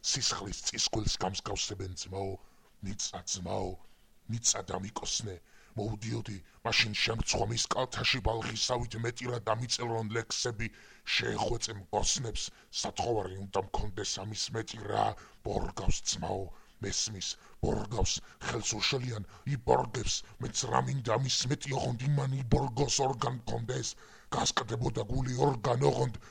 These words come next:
ჯიხმა იჯიხოს და ცაში ორბმა იორბოს.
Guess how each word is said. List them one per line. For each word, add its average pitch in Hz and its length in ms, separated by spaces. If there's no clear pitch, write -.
ჯიხმა 123 520
იჯიხოს - 500
და 127 120
ცაში - 380
ორბმა 127 560
იორბოს. 123 640